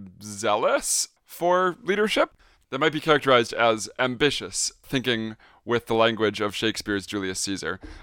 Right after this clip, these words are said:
Um, these are, uh, people who are overreaching, perhaps,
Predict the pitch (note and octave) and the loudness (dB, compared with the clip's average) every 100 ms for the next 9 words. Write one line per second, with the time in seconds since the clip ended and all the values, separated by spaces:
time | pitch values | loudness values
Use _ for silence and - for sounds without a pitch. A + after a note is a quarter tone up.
0 | - - G3 G3 B2+ A2 G#2 G#2+ G#2 G#2 | -4 -2 -2 0 -2 -2 2 4 6 2
1 | F2+ - G2+ - B2 A#2+ A2+ A2 A2 G#2 | -2 0 0 0 -2 0 0 0 4 6
2 | G2 F2+ _ _ _ - C#3 A#2+ A2+ A2 | 4 0 _ _ _ 4 4 4 0 0
3 | A2+ G#2+ G2 F#2 - - G#2 F2 D#2+ - | -4 -6 -8 -10 -14 -6 2 4 2 -2
4 | - | -6